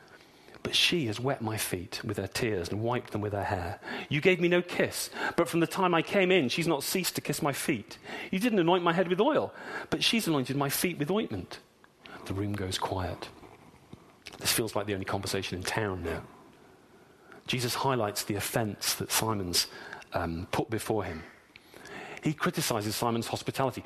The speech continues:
which is offensive in itself. It's just gearing up this scene. Oh, the offense of forgiveness again. The offense of forgiveness. In front of all his guests,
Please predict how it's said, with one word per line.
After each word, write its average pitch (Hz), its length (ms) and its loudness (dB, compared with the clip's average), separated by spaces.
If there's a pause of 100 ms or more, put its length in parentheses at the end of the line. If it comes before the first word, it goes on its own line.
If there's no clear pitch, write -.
which 156 180 0
is 139 80 2
offensive 147 480 2
in 127 80 2
itself. 131 640 4 (400)
It's - 140 -2
just 120 240 0
gearing 139 420 6
up 135 240 4
this 101 140 0
scene. 92 380 0 (1300)
Oh, - 420 0 (320)
the 113 100 -2
offense 117 460 2
of 104 80 -2
forgiveness 107 540 -2
again. 92 400 -4 (640)
The 113 100 -2
offense - 460 -2
of 110 80 0
forgiveness. 110 480 -2
In 127 60 2
front 151 180 0
of 147 80 -2
all 160 80 2
his 143 140 0
guests, - 640 0